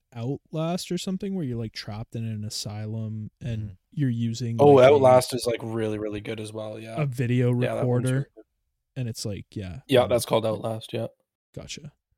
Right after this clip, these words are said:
Speaker 3: Yeah, there's a, there's a lot of really good horror, horror games, and it's, like, a, it's a pretty big, like, like, part of the industry as well.
Speaker 1: Mm-hmm.
Speaker 3: Like,
Speaker 1: Well,
Speaker 3: lots of
Speaker 1: we'll have to
Speaker 3: games are being developed for
Speaker 1: That would, that would be fun if we still had,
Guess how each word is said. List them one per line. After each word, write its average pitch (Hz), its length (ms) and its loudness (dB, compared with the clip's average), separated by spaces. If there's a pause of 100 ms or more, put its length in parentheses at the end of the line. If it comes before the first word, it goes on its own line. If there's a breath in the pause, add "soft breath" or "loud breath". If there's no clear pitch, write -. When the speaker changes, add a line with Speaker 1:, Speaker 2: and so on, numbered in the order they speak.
Speaker 3:
Yeah, 127 160 4
there's 170 140 6
a, 220 200 6
there's 160 140 4
a 247 60 4
lot 143 220 6
of 151 60 2
really 131 160 0
good 135 160 0
horror, 120 500 -4 (120)
horror 113 220 -4
games, 113 480 -8
and 113 320 -6
it's, 117 140 -2
like, 175 140 4
a, 190 140 4
it's 127 140 0
a 151 60 2
pretty 147 320 -2
big, 139 280 2
like, 110 320 -4 (440)
like, 110 200 -6 (100)
part 120 220 4
of 110 80 2
the 113 100 -2
industry 107 680 -6 (180)
as 110 180 -4
well. 107 320 -4
Speaker 1:
Mm-hmm. 135 140 -4 (200)
Speaker 3:
Like, 117 160 -6
Speaker 1:
Well, 113 220 6
Speaker 3:
lots 147 120 0
of 147 80 0
Speaker 1:
we'll 143 140 2
have 151 200 -4
to - 80 0
Speaker 3:
games 110 280 -2
are 107 60 -4
being 107 220 -4
developed 110 380 -6
for 110 180 -8 (920)
Speaker 1:
That 139 140 -2
would, 147 240 0 (100)
that 143 120 0
would 151 120 2
be 135 120 0
fun 127 500 -2 (240)
if - 140 -10
we 127 80 -2
still 120 260 -4
had, 107 440 -10